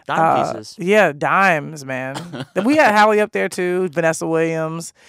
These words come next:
Speaker 2: got in there. Um,
Speaker 1: Were those your real life
Speaker 2: they,
Speaker 1: childhood
Speaker 2: they were,
Speaker 1: crushes?
Speaker 2: well, like, it's interesting. So I sent them pictures of my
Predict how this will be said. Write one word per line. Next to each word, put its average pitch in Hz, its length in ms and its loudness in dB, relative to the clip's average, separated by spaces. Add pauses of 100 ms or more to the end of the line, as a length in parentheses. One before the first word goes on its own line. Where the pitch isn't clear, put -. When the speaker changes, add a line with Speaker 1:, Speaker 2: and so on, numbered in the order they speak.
(340)
Speaker 2:
got - 160 -2
in 170 160 -2
there. 170 480 -4 (100)
Um, 170 560 2
Speaker 1:
Were 123 80 -4
those 123 240 -4
your 120 100 -8
real 113 180 -8
life 104 220 -8 (340)
Speaker 2:
they, - 40 -18
Speaker 1:
childhood 123 320 -4
Speaker 2:
they 262 180 4
were, 302 60 0
Speaker 1:
crushes? 262 160 -4
Speaker 2:
well, 254 340 8
like, 214 240 -2
it's 202 160 -12
interesting. 196 460 -10
So - 140 -8
I 214 160 0
sent 214 240 -4
them 190 140 -6
pictures 170 320 -8
of 170 60 -4
my 151 600 -2